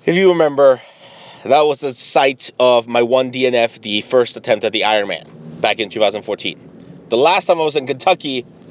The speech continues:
the race didn't have race results, so it's not technically certifiable per the fifty States Club. So I was a little nervous about something going wrong. It was fine. It rained, but no big deal.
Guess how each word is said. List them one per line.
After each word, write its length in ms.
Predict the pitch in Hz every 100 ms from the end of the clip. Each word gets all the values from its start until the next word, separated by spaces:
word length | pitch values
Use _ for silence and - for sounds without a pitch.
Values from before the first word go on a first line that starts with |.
| -
the 140 | 123 131
race 600 | 135 139 135 - - - - - - - - -
didn't 160 | 135 127
have 180 | 120 120
race 180 | 135
results, 360 | 123 - 120 -
so 80 | 110
it's 100 | 131
not 220 | 123 -
technically 500 | 131 120 113 123 113
certifiable 880 | 110 127 117 - 117 110 110 107 104 _ - - - -
per 540 | - 139 131 123 117 110 _ _ - - -
the 60 | -
fifty 200 | 117 107
States 340 | - 113 -
Club. 240 | - 113 - - - - - - - - - - - -
So 220 | - 139
I 80 | 139
was 140 | 165 240
a 40 |
little 340 | 403 370 311
nervous 800 | 277 254 226 226 202 - - - - - - -
about 360 | 147 147 143 -
something 340 | 160 156 156
going 200 | 147 139
wrong. 420 | 135 135 135 135 _ - - - -
It 60 | -
was 140 | 160
fine. 420 | - 165 151 156 151
It 140 | 139
rained, 460 | 143 147 147 143 135
but 100 | 131
no 100 | 135
big 180 | 143
deal. 400 | 135 135 135 131